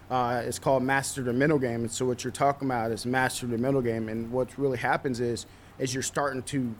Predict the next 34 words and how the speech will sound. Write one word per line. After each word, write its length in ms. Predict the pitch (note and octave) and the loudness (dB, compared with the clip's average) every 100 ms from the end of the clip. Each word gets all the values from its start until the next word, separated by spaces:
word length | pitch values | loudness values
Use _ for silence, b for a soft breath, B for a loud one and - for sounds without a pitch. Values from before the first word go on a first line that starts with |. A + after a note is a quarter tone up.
| - | -12
formulate 960 | - - D#3 D#3 C#3+ C3+ C3+ B2+ A#2 - - - - | -12 2 6 8 8 6 6 6 2 -4 -20 -20 -12
your 220 | C3 C3+ | 0 2
brain. 480 | A#2+ - D3+ D#3 B2+ | 2 2 4 4 4
So 140 | A#2 B2 | 0 0
when 140 | A#2+ | 0
God 380 | A#2+ C#3+ C#3+ B2 | 4 4 4 0
cre-, 180 | C#3 - - b b b - | -8 -12 -16 b b b -12
when 120 | A#2 | -2
God 360 | C3 C#3 C#3 - | 2 4 4 4
created 520 | C3 C#3+ E3 D3 - | 8 8 8 6 8
you, 240 | B2+ A2 - B B - | 8 8 2 B B -2
uh, 520 | C#3 C3 B2 A2 G2 G2+ B B B B - - - - - | 4 6 8 6 4 0 B B B B -20 -20 -20 -20 -4
you 80 | - | 4
know, 100 | C#3 | 6
he 140 | C3+ D3 | 8 8
was 140 | C3 | 8
formulating 580 | - F3 D#3+ C#3+ C#3+ C#3+ | 4 6 6 8 6 6
in 100 | C#3 | 8
your 140 | B2 | 8
brain. 360 | A#2+ C#3 F3 D3+ | 8 6 6 6
And 100 | C3 | 6
so 180 | - C#3 | 6 6
what 240 | C3+ C#3 | 8 6
you're 200 | C3+ F3 | 6 6
doing 360 | D#3 D3 C#3 C3 | 6 4 6 6
is, 300 | B2+ A#2 - | 6 4 -2
you 120 | - C#3 | 2 6
know, 120 | B2+ | 6
what 160 | B2 | 6
God 240 | G#2 C3+ C#3 | 6 4 4
has 120 | A2+ | 2
put 200 | - A#2 | 2 4
in 200 | E3 E3+ | 8 8
you, 140 | A2+ | 6